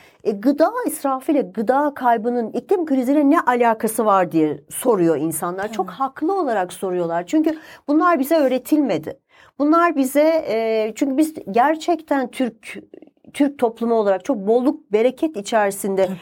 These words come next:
Speaker 1: pazara gideriz. İşte beş kilo domates alırız. Dık. Tabii şimdi alamıyoruz da.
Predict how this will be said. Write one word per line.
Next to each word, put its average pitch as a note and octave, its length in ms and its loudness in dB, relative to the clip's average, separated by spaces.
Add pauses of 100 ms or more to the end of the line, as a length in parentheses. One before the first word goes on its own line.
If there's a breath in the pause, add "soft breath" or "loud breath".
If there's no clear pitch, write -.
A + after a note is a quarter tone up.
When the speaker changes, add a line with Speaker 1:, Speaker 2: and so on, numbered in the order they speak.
(220 loud breath)
Speaker 1:
pazara C#4+ 320 2
gideriz. A3+ 460 0
İşte A#3+ 220 -8
beş C#4 180 0
kilo B3 220 0
domates A#3 400 0
alırız. G3+ 400 0 (160)
Dık. - 300 0
Tabii E3 140 -4
şimdi F3 220 -2
alamıyoruz E3+ 500 0
da. - 140 2